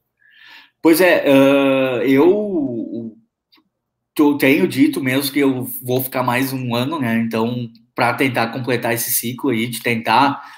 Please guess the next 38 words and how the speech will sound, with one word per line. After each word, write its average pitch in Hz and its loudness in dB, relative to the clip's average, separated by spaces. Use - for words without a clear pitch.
fazer 131 2
essa 156 2
tentativa, 135 -2
né, 120 -2
de, 117 -6
de, 104 -14
de 107 -14
buscar, 110 -6
ah, 131 4
mas 127 2
como 143 -2
presidente 139 0
seria 131 0
só 120 0
mais 135 -2
esse 127 -2
ano, 123 -4
assim, 135 -8
mas 127 -4
digo 131 -4
que 156 -2
eu 151 0
não 143 -4
vou 143 -2
sair, 151 4
eu 143 4
vou 135 -2
sair 139 4
da 165 4
presidência, 170 0
não 143 0
vou 156 2
sair 160 2
do 156 -2
Santa 156 -2
Cruz, 131 -6
né? 107 -6
Então, 113 -6